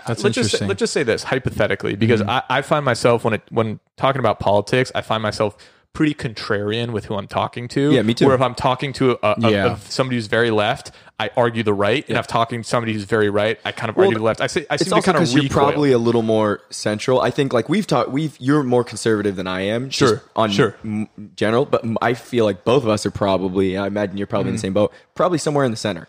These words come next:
Speaker 2: I'm,
Speaker 3: Really,
Speaker 2: I, I think
Speaker 1: Yeah.
Speaker 2: I'm
Speaker 3: so
Speaker 2: very
Speaker 3: then you
Speaker 2: central.
Speaker 3: meet someone who's super left, and you're kind
Speaker 1: You're
Speaker 3: of
Speaker 1: like,
Speaker 3: you
Speaker 1: "I
Speaker 3: end
Speaker 1: wanna,
Speaker 3: up
Speaker 1: I
Speaker 3: pulling,
Speaker 1: wanna,"
Speaker 3: pulling back a
Speaker 1: exactly.
Speaker 3: little bit and arguing because they're way more left than you.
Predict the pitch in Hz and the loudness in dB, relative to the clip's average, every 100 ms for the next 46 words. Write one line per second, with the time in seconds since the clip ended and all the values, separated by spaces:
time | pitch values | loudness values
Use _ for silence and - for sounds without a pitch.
0 | - 117 139 123 120 101 110 135 151 151 | -6 0 2 2 0 -2 -2 -2 -2 0
1 | 127 107 110 113 147 123 110 151 104 - | 2 2 0 0 2 2 2 2 2 0
2 | - 147 135 127 113 104 - 117 107 110 | -2 -2 0 0 -2 -4 -4 -2 -2 -2
3 | 170 123 117 104 104 101 107 147 143 120 | 0 -2 -4 -6 -6 -6 -4 -2 0 2
4 | - 190 160 156 175 156 120 - 131 131 | 4 2 2 2 2 2 -2 -6 -4 -4
5 | 117 113 139 160 123 117 110 117 156 123 | -4 -4 -4 -2 0 0 0 0 0 0
6 | 113 110 113 - - _ _ - 117 110 | 0 0 -2 -2 -10 _ _ 0 2 2
7 | 104 127 131 123 113 117 - 80 - | 2 2 2 2 2 0 -2 -8 -10